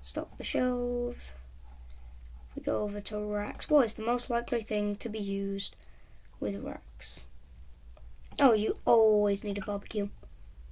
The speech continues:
Always need a barbecue. And then drills. Drills are used fairly often.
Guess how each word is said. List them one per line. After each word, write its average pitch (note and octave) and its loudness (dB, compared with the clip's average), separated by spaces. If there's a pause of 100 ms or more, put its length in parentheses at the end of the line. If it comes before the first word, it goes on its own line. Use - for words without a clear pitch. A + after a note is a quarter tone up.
(680)
Always G#3+ 0
need G#3 -6
a G#3 -8
barbecue. - -6 (1400)
And G3+ 2
then G3+ 2
drills. G#3 0 (2250)
Drills D4+ 10
are A3 0
used G3+ 2
fairly G#3 0
often. C#4 6